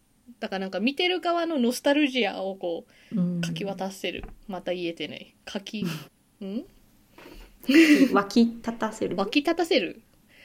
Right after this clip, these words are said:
Speaker 1: 湧き立たせるために、なんかそういう懐かしい要素を
Speaker 2: うんうんうんうん。
Speaker 1: 入れてるから、だからそれもなんかまた楽しい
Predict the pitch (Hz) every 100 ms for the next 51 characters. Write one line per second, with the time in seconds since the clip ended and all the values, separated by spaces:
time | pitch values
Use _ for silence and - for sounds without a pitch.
0 | - - 190 - 208 226 233 240 233 262
1 | 240 220 214 226 277 269 202 208 185 269
2 | 269 269 269 254 247 - - 294 - 277
3 | 285 294 - 185 - - _ _ _ 175
4 | 170 170 165 - - - - - - 190
5 | 180 170 - - _ _ _ - _ -
6 | 220 196 190 165 160 - 190 190 185 277
7 | 285 294 277 277 - 170 170 254 - 208
8 | 208 202 202 202 202 202 196 185 202